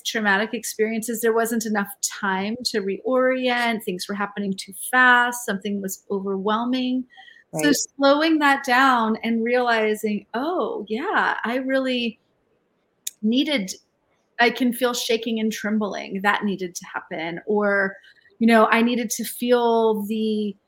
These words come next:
Speaker 1: musculature of my body and feel
Speaker 2: Mm-hmm.
Speaker 1: it's pressing away." You know, there's all different ways that that can present, but in tracking the nervous system through the felt sense, there's a chance for the body to actually have the time to do the discharge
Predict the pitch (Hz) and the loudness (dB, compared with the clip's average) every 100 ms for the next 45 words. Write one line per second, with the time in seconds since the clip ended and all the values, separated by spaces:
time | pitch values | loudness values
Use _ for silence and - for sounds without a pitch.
0 | _ _ _ 208 226 247 - 240 208 202 | _ _ _ 2 4 2 0 0 0 0
1 | - 202 190 - 196 202 196 185 196 208 | -2 0 -2 -2 -4 -2 -4 -2 0 2
2 | 202 - - _ 208 202 - 214 202 196 | 0 -6 -18 _ -4 -4 0 0 0 -2
3 | - - 175 175 160 143 _ _ _ 220 | -4 -10 -12 -10 -8 -10 _ _ _ -6
4 | 220 - 233 - 214 208 - 262 254 220 | -6 -6 -4 -2 0 -2 0 2 2 2
5 | 277 285 294 277 269 - 233 240 233 208 | 2 4 4 2 0 2 2 2 -2 0
6 | 214 - 220 208 - 214 240 294 233 226 | 0 0 -4 -4 -4 -4 0 0 0 -2
7 | 214 214 208 254 254 - 240 214 208 208 | 0 0 -2 -2 -2 -2 -6 -4 -4 -8
8 | _ _ _ - 220 220 311 294 247 - | _ _ _ -2 2 4 2 2 -2 -2
9 | 214 - - 202 196 202 214 - - 226 | -4 -6 -4 -4 -4 -4 -6 -10 -10 -6
10 | 240 226 226 208 208 - - 247 208 180 | -4 -4 -2 -2 -2 -6 -2 0 0 -2
11 | - - - _ _ _ 240 233 233 220 | -8 -10 -12 _ _ _ 2 4 2 -4
12 | - 247 226 - 233 226 214 196 208 202 | -2 -2 -4 -4 -4 -4 0 0 2 -2
13 | 202 - 196 190 - 208 190 185 202 - | -4 -4 -4 -2 -4 -4 -6 -6 -8 -8
14 | 196 185 190 190 202 190 196 202 220 - | -8 -6 -8 -8 -10 -6 -6 -4 -4 -2
15 | 208 190 | -4 -4